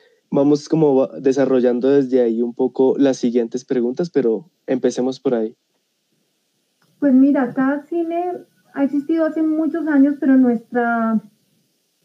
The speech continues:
Speaker 2: cinematografía era muy frágil, muy, muy frágil. Eh, mm, tuvo un, un tiempo que, que funcionó más o menos bien con Focine, pero Focine era como una productora, entonces Focine le daba plata a los cineastas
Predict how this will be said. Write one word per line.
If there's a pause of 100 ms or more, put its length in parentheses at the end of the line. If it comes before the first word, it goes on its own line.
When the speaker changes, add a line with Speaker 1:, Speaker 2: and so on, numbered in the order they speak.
(340)
Speaker 2:
cinematografía
era
muy
frágil,
muy,
muy
frágil. (440)
Eh, (140)
mm, (120)
tuvo
un,
un
tiempo
que, (420)
que
funcionó
más
o
menos
bien
con
Focine, (380)
pero
Focine
era
como
una
productora,
entonces
Focine
le
daba
plata
a
los
cineastas